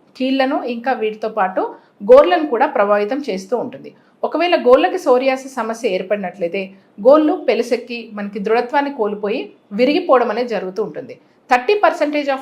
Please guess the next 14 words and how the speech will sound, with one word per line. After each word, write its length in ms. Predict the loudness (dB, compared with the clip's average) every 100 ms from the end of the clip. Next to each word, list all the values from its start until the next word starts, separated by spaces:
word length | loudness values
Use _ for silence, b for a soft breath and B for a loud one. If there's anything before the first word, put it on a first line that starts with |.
| -8
people 280 | -8 -6 -6
అంటే 160 | -6 -6
సోరియాసిస్తో 560 | -4 0 -2 -4 -8 -4 0
బాధపడే 400 | 0 0 -2 -2 -4
వాళ్ళలో 300 | -2 0 0 B B _ -4
మనకు 200 | -4 -4 -2
కీళ్ళకి 320 | 0 -2 -2
సంబంధించిన 580 | -4 -4 -4 -8 -12 -12 -10
సమస్యలు 360 | -8 -8 -6 2 2
ఆర్థరైటిస్ 480 | 2 -2 -2 -6 -6
కూడా 140 | -2 -2
వస్తుంది. 360 | -2 -8 -12 -12 B B B -6
వీళ్ళలో 320 | -2 2 2 0 -4 -6
కీళ్ళ 240 | -2 0